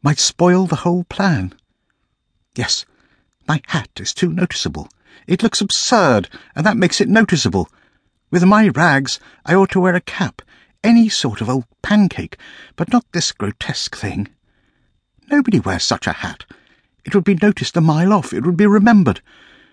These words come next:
What matters is that people would remember it, and that would give them a clue. For this business, one should be as little conspicuous as possible. Trifles, trifles are what matter. Why, it's just such trifles that always ruin everything.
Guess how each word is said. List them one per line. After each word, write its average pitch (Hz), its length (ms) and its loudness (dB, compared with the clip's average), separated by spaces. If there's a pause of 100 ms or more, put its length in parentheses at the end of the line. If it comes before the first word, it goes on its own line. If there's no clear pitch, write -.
(500)
What - 220 -20
matters 101 380 -6 (360)
is 107 140 -8
that - 140 -8
people 147 300 -4
would 113 160 -2
remember 139 380 2
it, - 160 -18 (360)
and 117 140 -4
that 170 160 -4
would 143 100 -8
give 117 140 -4
them 135 140 2
a - 60 -8
clue. 110 440 -2 (960)
For - 100 -8
this - 400 -4 (100)
business, - 480 -6 (500)
one 127 120 -4
should 131 140 -6
be 147 80 2
as 139 120 0
little 170 240 -2
conspicuous - 680 -4
as - 100 -8
possible. - 480 -8 (920)
Trifles, 139 480 -2 (380)
trifles 170 420 0
are 87 60 0
what - 140 -6
matter. 117 340 -4 (720)
Why, 151 200 -2
it's - 380 -6
just - 220 -4
such - 340 -6
trifles 113 500 -4
that 131 120 -6
always 165 320 0
ruin 131 320 4
everything. 95 420 -2